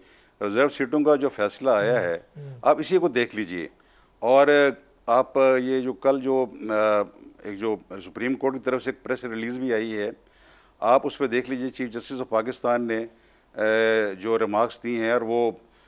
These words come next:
Speaker 1: अ, उसमें रिव्यू पटिशन के हवाले से कि जी अगर आप, अच्छा देखें, फैसला उन्होंने जारी कर दिया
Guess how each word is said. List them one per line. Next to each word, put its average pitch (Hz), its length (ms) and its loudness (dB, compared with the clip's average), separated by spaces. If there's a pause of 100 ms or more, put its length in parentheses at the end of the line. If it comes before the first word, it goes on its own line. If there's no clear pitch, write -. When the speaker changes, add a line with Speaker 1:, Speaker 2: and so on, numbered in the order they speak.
(140)
Speaker 1:
अ, 104 480 2
उसमें 110 380 -2
रिव्यू 107 200 -4
पटिशन 113 380 -4
के 110 100 -10
हवाले 95 280 -4
से 104 240 -8 (640)
कि 139 100 4
जी 160 120 2
अगर 156 200 6
आप, 151 300 6
अच्छा 147 560 4
देखें, 143 260 -4
फैसला 127 440 -4
उन्होंने 156 220 4
जारी 139 260 2
कर 156 200 4
दिया 151 280 4